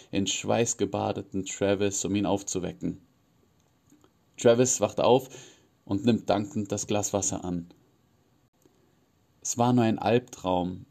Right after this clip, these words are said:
sagt Henry in ruhigem Ton. „Wie viel Uhr haben wir?“, fragt Travis, worauf die mittlerweile bekannte Computerstimme antwortet:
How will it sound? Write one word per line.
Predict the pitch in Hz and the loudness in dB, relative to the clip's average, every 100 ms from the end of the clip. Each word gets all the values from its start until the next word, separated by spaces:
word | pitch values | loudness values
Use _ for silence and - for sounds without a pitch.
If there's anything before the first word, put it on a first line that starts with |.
| - | -8
sagt | 98 92 90 - - | -2 0 -2 -8 -6
Henry | 107 101 98 101 101 101 - | -4 -2 0 2 2 -2 -6
in | 98 95 92 | -6 -4 -2
ruhigem | 92 92 95 90 | 0 0 0 -6
Ton. | - 92 92 87 - _ _ _ _ _ _ _ _ _ _ _ _ _ _ _ _ - | -8 -6 -6 -8 -14 _ _ _ _ _ _ _ _ _ _ _ _ _ _ _ _ -6
„Wie | 120 123 | -2 0
viel | - 123 | 2 2
Uhr | - 113 104 | 2 -2 -2
haben | 147 151 107 | -2 0 2
wir?“, | 107 98 95 | 4 2 0
fragt | - - 95 - - | -8 -4 -4 -4 -4
Travis, | 101 92 95 - - _ _ _ - | -2 0 0 -2 -6 _ _ _ -4
worauf | 101 92 101 101 - | 0 6 4 4 -4
die | 104 101 | -2 0
mittlerweile | 98 101 104 98 98 101 | 0 -2 0 4 4 4
bekannte | 98 98 107 107 - | 2 -2 -2 -4 -4
Computerstimme | 110 98 113 113 - 104 98 | -6 -4 -4 -4 -2 -2 0
antwortet: | 85 101 101 98 101 95 | 0 0 2 2 2 -2